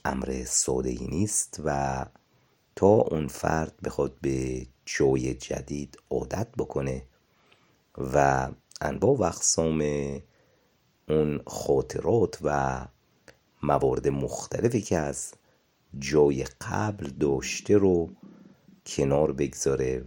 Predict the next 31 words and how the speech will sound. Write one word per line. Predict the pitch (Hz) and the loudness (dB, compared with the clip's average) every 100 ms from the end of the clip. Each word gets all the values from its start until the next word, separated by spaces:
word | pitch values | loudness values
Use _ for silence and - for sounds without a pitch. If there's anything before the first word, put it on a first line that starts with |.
| 62 65 | -10 -2
و | 69 67 65 - | 0 0 -2 -4
بتونه | - - 85 80 | -4 -2 0 0
با | 69 67 67 65 | 0 -2 -2 -4
شرایط | - - - 65 - 110 110 - - - | -8 -6 -6 -6 0 4 4 0 -12 -6
و | 67 65 - | -6 -6 -10
جو | - 90 110 104 82 76 65 - | 0 2 2 0 -2 -2 -2 -6
جدید | - - - 78 95 104 110 - _ _ _ _ _ | -6 -4 -2 0 0 0 -6 -8 _ _ _ _ _
خودش | - 85 78 | 0 2 2
رو | - 71 | 0 -2
تطبیق | - 65 - 67 - | -2 -6 -6 -6 -4
بده، | 69 85 110 113 - | 2 4 4 4 -2
یک | 78 - | -4 -4
مقدار | 71 - 67 67 | -6 -4 -2 -2
زمان | 67 - 62 62 | -4 -4 -4 -6
می‌بره. | - - - - _ _ _ - | -8 -14 -18 -20 _ _ _ 0
به | 147 | 4
هر | 139 | 6
حال | 131 156 175 - _ _ _ - - - | 6 6 2 -8 _ _ _ -20 -16 0
تقدیر | 78 - 87 98 82 | 0 0 2 4 4
به | 76 | 2
این | 73 | 0
شکل | - 65 - 71 | -4 -6 -8 -4
بود | 98 110 | -4 -2
که | - | -2
این | 76 | -2
فرد | 65 - 71 73 - | -4 -4 -4 -4 2
باید | 65 65 64 | 2 2 -4
بود | - 64 | -8 -8
در | - 64 | -6 -6
محله | 64 - 67 67 67 67 67 65 65 _ _ _ _ - | -6 -8 -6 -4 -2 0 0 -2 -6 _ _ _ _ -10
جدید، | 67 69 69 98 123 127 | -2 -2 2 4 4 0